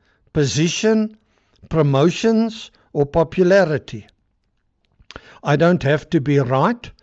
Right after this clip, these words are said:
or first or recognized or praised or noticed or rewarded. I now live by faith. I lean on his presence.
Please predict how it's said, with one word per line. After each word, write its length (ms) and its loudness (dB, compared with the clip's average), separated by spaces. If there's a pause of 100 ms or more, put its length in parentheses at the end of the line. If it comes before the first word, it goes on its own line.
(200)
or 160 -4
first 640 -2 (460)
or 180 -4
recognized 880 -2
or 80 -6
praised 680 -2 (360)
or 140 -2
noticed 640 0 (180)
or 140 0
rewarded. 580 0 (1160)
I 180 0
now 500 0
live 520 2
by 260 2
faith. 560 -4 (1400)
I 160 0
lean 560 2 (220)
on 220 0
his 400 0
presence. 800 -4